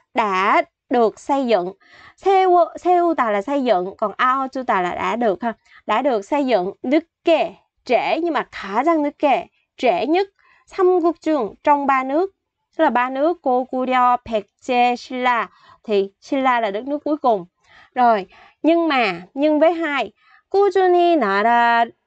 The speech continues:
인재를 기르고, nhưng mà đã, cái 꾸준히 này là làm cái gì đó một cách rất là đều đặn, một cách không ngừng ha. Đã không ngừng, 기르다, 기르다, 키우다 thì na ná nhau ha, là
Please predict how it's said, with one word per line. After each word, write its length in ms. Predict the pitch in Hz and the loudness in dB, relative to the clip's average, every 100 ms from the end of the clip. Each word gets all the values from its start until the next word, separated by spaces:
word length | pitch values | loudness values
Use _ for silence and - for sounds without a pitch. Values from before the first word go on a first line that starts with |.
| _ | _
인재를 800 | 247 240 190 220 233 254 240 233 | -4 -4 -2 -4 -2 -2 0 -2
기르고, 580 | 208 196 220 277 247 - - - - _ | 0 0 0 2 2 0 -10 -20 -20 _
nhưng 200 | 294 302 | 0 2
mà 300 | 254 214 196 - - | 2 0 -4 -10 -12
đã, 360 | 226 202 190 285 - _ _ - | -4 -2 -2 -4 -8 _ _ -2
cái 120 | 392 | 0
꾸준히 580 | 403 415 403 330 339 320 | 2 2 4 4 4 2
này 140 | 247 | 2
là 60 | 208 | 0
làm 220 | 214 196 | 0 0
cái 160 | 302 | 0
gì 140 | 302 214 | 0 0
đó 320 | 208 240 370 | 0 2 0
một 220 | 269 202 - | -4 -6 -2
cách 180 | 311 - _ _ | -4 -6 _ _
rất 220 | 381 392 | -2 0
là 120 | 247 | 0
đều 260 | 208 202 196 | 0 0 -2
đặn, 280 | 185 185 196 _ | -4 -8 -14 _
một 140 | 226 190 | -10 -6
cách 240 | 302 - | -6 -6
không 260 | - 311 277 | -2 -2 0
ngừng 180 | 233 208 | -2 -2
ha. 160 | 233 - _ - - | -4 -6 _ -14 -6
Đã 140 | 220 | -6
không 360 | - 359 339 320 | -2 0 2 2
ngừng, 320 | 269 220 196 | 2 0 -4
기르다, 720 | - 262 277 330 285 240 196 | -6 -2 2 4 4 0 0
기르다, 600 | 180 233 247 311 285 233 208 | -4 -6 -2 -2 0 -2 -2
키우다 540 | - 311 311 277 214 | -4 -2 0 0 -2
thì 160 | 214 214 | -4 -4
na 140 | 254 | -4
ná 160 | 262 339 | -2 0
nhau 240 | 339 269 | 0 0
ha, 200 | 269 226 | 0 -2
là 240 | 214 202 | -4 -4